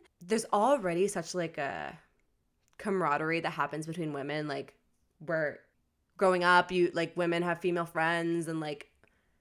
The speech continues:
I mean, I guess that's true for men as well. Uh, well, I think this, this stereotype is true for male, for gay relationships between a man and a man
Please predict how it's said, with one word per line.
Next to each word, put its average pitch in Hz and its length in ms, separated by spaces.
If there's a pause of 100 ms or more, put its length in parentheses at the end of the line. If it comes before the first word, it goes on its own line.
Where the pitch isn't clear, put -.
I 196 40
mean, 190 100
I 190 40
guess 196 120
that's 196 140
true 175 120
for 160 160
men 143 180
as 143 160
well. - 240
Uh, 156 220
well, 269 200
I 262 80
think 339 260
this, 392 360
this 214 120
stereotype 196 460
is 175 100
true 180 200
for 180 160
male, 160 440 (720)
for 165 320 (800)
gay 190 400
relationships 180 500
between 170 240
a - 20
man 160 200
and 151 100
a - 20
man 285 400